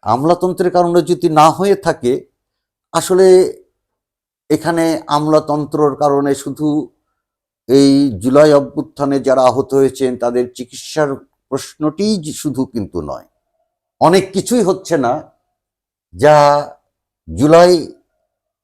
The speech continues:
অভ্যুত্থানের মধ্য দিয়ে যে আকাঙ্ক্ষাটা গড়ে উঠেছে, সেই আকাঙ্ক্ষাটার সাথে আমলাতন্ত্রটা আসলে সাংঘর্ষিক ব্যাপার হয়ে গেছে।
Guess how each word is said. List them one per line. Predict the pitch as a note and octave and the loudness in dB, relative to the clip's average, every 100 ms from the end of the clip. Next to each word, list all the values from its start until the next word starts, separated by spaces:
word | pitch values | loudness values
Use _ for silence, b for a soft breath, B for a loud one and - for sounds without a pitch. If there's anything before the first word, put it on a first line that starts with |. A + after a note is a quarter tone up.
| _ | _
অভ্যুত্থানের | C3+ B2 C#3 E3+ - C#3 C3+ | -4 0 0 0 -2 -2 -2
মধ্য | B2+ C3 C3 D3 | 0 -2 -2 -4
দিয়ে | B2 C3 B2+ A#2 - _ _ _ _ _ | -2 0 2 0 -2 _ _ _ _ _
যে | D#2+ C3 B2+ C3 | 0 0 0 -2
আকাঙ্ক্ষাটা | - G3+ F#3 E3+ D#3+ | 0 0 0 0 0
গড়ে | A#2+ A#2 A#2+ | 2 4 4
উঠেছে, | A#2 D3+ - - F#2 - _ _ _ _ _ | 4 0 -2 -4 -6 -6 _ _ _ _ _
সেই | - C#3 C3+ | -2 0 0
আকাঙ্ক্ষাটার | B2+ A#2+ D#3+ D#3 D3 C#3+ C3 C3 A#2+ - | -2 -2 -2 -2 -4 2 4 6 4 -2
সাথে | A#2 - A#2 A2+ A2 | -8 -2 -2 -2 -4
আমলাতন্ত্রটা | G#2+ G#2+ G#2+ G#2 G#2 G2 G2 F#2 G2+ F#2 E2+ | -6 -2 -4 -4 -8 -8 -8 -6 -2 0 -2
আসলে | - F2 F2+ | -6 -8 -6
সাংঘর্ষিক | E2+ - E2 F#2 - - C2+ | -8 -12 -16 -18 -20 -20 -18
ব্যাপার | D#2 E2 C#2+ | -18 -18 -20
হয়ে | D2 C#2+ | -20 -20
গেছে। | _ _ | _ _